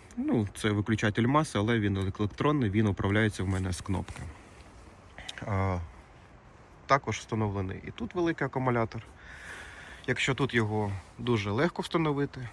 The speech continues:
посадочне місце велике, то тут маленький був акумулятор.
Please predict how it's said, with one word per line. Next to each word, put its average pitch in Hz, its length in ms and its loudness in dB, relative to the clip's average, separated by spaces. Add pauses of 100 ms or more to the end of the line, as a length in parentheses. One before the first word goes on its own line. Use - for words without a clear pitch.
(240)
посадочне 110 520 -2
місце 104 280 -2
велике, 147 400 0
то - 160 -10
тут - 340 -10 (460)
маленький 113 520 4
був 143 180 0
акумулятор. 151 680 0